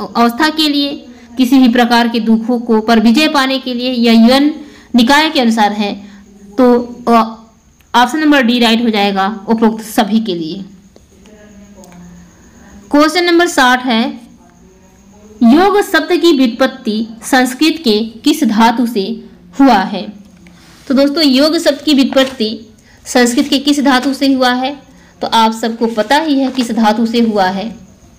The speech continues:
तो योग शब्द, शब्द की उत्पत्ति संस्कृत के योज धातु से हुआ है, जिसका अर्थ होता है जुड़ना, मिलना या मिलन या संयोग,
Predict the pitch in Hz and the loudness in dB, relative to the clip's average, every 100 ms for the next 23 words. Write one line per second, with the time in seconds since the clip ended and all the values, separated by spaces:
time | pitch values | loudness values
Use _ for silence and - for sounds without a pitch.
0 | - - - - - 226 220 226 208 202 | -20 -20 -20 -20 -20 -20 -20 -20 -20 -20
1 | 190 - - - - - - - 277 254 | -20 -20 -20 -20 -20 -20 -20 -2 2 4
2 | 294 359 370 339 285 285 262 294 302 294 | 4 2 0 0 0 -2 -2 0 0 0
3 | 262 233 294 294 220 214 - - - - | 0 2 0 0 -4 -4 -10 -14 -8 0
4 | 254 254 311 320 - 233 226 220 294 285 | 0 2 -2 -2 0 2 6 6 6 4
5 | 233 214 226 214 214 190 190 180 180 - | 4 2 0 -4 -6 -6 -6 -6 -8 -14
6 | - - - _ _ 214 226 226 196 220 | -18 -20 -20 _ _ -2 0 0 -2 -4
7 | - - 269 277 254 220 208 190 196 202 | -14 -8 -2 0 0 -4 -2 -4 -6 -4
8 | 220 214 233 196 185 180 - - - - | -2 2 4 2 -2 -6 -10 -14 -16 0
9 | 226 247 233 208 185 220 - 226 226 226 | 2 4 4 2 -2 -8 -6 0 4 4
10 | 247 208 202 - 226 226 254 240 190 - | 4 0 -2 -4 -2 0 2 2 2 -4